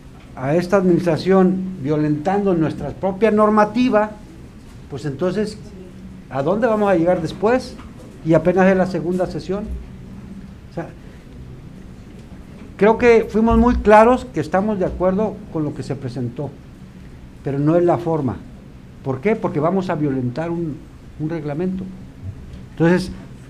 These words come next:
hagamos que ese, ese planteamiento que usted nos hace, lo presente la comisión y que sea bajo el criterio que nos marca la normativa.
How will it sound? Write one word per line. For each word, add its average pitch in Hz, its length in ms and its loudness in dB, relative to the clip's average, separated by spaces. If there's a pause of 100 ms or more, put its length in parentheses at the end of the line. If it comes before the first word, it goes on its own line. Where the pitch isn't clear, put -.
hagamos 202 640 6 (120)
que 170 220 4
ese, 294 280 0 (200)
ese 254 360 0
planteamiento 190 580 -2
que 165 100 -6
usted 185 140 -6
nos 185 180 -4
hace, 220 280 4 (240)
lo 160 160 0
presente 233 460 0
la 254 120 2
comisión 208 500 -2 (1080)
y 202 100 -4
que 190 200 4
sea 220 380 6 (400)
bajo 156 500 -4 (160)
el 147 140 -6
criterio 180 400 -4
que 214 100 -6
nos 165 180 -2
marca 185 300 -2
la 190 140 -2
normativa. 160 580 -6